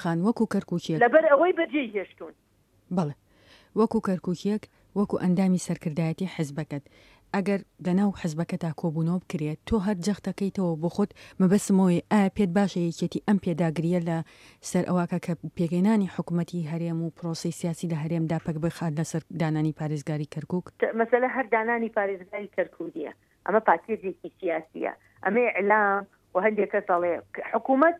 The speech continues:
Speaker 2: بەرامبەر محافظ کەرکووک. نەخێوانیە. ئێ-، ئێمە اتفاقی سیاسی ئیمزاکەین.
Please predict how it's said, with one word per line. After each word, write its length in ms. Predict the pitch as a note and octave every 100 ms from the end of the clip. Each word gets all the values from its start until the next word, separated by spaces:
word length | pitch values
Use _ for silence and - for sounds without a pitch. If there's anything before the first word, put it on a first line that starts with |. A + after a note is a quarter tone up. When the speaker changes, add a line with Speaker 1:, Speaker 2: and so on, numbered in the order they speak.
| -
Speaker 2:
بەرامبەر 380 | A3 G#3+ A3 A#3
محافظ 400 | G#3 - E3 F3 -
کەرکووک. 320 | C#3+ C3+ - - -
نەخێوانیە. 720 | - D#3 E3+ E3+ E3 D3 C#3 _ _ _ _ _ _ -
ئێ-، 300 | F#3+ F#3+ F#3 - _ -
ئێمە 180 | G3+ B3
اتفاقی 440 | A3+ A#3+ B3 A3 -
سیاسی 320 | F#3 E3 - F#3
ئیمزاکەین. 580 | E3 D#3+ C#3+ - D#3